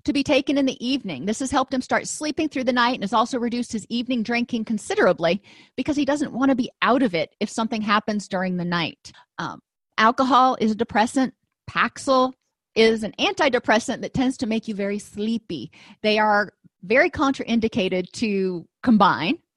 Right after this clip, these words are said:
However, some people do. Uh, but he recognizes that not only is it not good to combine them,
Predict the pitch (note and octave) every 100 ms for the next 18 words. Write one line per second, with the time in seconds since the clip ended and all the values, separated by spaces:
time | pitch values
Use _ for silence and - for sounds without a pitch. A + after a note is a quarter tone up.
0 | - _ B3 G#3+ G3 A3+ - G3 G#3+ F#3
1 | B3+ G3 F3 G#3 - - _ - F3+ -
2 | _ G#3 - - D4 B3 A#3+ - G#3+ G#3
3 | F3+ F3+ F#3 G3 F#3 F#3+ - F3+ F3 -
4 | _ _ G3+ G#3 B3 B3+ B3+ A#3 - F#3+
5 | G3+ F#3+ E3 E3+ A3 G#3 G#3 G#3 D#3+ D#3+
6 | D3 D#3 E3